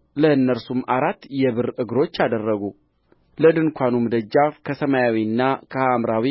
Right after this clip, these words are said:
ከቀይም ግምጃ ከተፈተለም ከጥሩ በፍታ በጥልፍ አሠራር የተሠራ መጋረጃ አደረጉ። አምስቱንም ምሰሶች ኩላቦቻቸውንም አደረጉ። ጕልላቶቻቸውንና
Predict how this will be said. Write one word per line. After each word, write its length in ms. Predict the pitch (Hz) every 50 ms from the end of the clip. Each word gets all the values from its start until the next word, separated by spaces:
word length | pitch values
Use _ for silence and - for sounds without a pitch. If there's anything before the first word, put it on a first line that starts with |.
| 143
ከቀይም 480 | - 147 - - - 131 123 113 117 110 101
ግምጃ 300 | 95 113 104 104 92 - 127 131 131 - -
ከተፈተለም 720 | - - - - 135 - 139 123 _ - 120 113 117 120 120
ከጥሩ 340 | 113 - - 123 - - 180 190
በፍታ 340 | 151 127 117 104 - _ - 120 120 117 - _ _ - - _ _ _
በጥልፍ 500 | 101 101 107 135 143 - 147 143 143 - _ _
አሠራር 580 | 135 117 113 _ _ - 117 117 117 120 123 123 120 _ _ _ _ _ _
የተሠራ 540 | 120 120 117 - 123 - - 120 117 123 127 127 127 120 -
መጋረጃ 580 | 117 120 120 104 104 123 113 110 113 104 101 131
አደረጉ። 400 | 143 151 143 123 113 113 110 98 107 104 - _ _ _ _ _ _ _ _ _ _ -
አምስቱንም 640 | 151 160 202 233 269 262 _ - 147 131 127 123
ምሰሶች 580 | 120 117 - - 113 107 - - 139 151 160 156 - _ _ _
ኩላቦቻቸውንም 1080 | - 165 165 151 143 131 120 120 120 - - 120 113 110 - - 110 110 113 127 156 - -
አደረጉ። 420 | 151 135 123 120 110 113 110 101 110 107 104 _ _ _ _ _ _ _ _ - - - - _
ጕልላቶቻቸውንና 1400 | - 135 170 220 226 233 220 190 170 160 - 147 131 _ - 131 117 107 - - 127 135 156 120 113 113 110 110 110